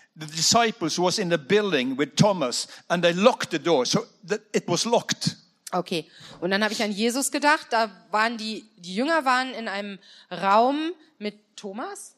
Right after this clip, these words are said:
Speaker 1: Ja.
Speaker 2: und da war die Tür, die Tür war abgeschlossen.
Speaker 1: And he says, "And suddenly Jesus was in the midst of them,
Speaker 2: Und
Speaker 1: inside of the house."
Speaker 2: und trotzdem war plötzlich Jesus mitten im Haus, mitten in ihrer Mitte.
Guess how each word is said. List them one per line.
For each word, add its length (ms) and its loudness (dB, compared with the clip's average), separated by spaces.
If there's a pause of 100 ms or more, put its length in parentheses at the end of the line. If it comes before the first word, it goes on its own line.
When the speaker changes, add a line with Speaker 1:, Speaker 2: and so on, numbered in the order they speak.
(100)
Speaker 1:
Ja. 120 0
Speaker 2:
und 140 0
da 120 6
war 100 4
die 120 -2
Tür, 280 2
die 160 -10
Tür 340 0
war 240 2
abgeschlossen. 600 -4 (360)
Speaker 1:
And 160 4
he 60 4
says, 460 4
"And 140 0
suddenly 520 2 (100)
Jesus 460 -2
was 200 0
in 200 -4
the 60 2
midst 420 -2
of 120 -4
them, 280 -10 (140)
Speaker 2:
Und 260 6
Speaker 1:
inside 420 4
of 60 0
the 80 0
house." 360 0
Speaker 2:
und 300 2
trotzdem 400 4
war 100 4
plötzlich 400 -2
Jesus 400 0
mitten 500 -4 (320)
im 220 -4
Haus, 260 0
mitten 340 -6
in 100 -10
ihrer 160 -4
Mitte. 320 -6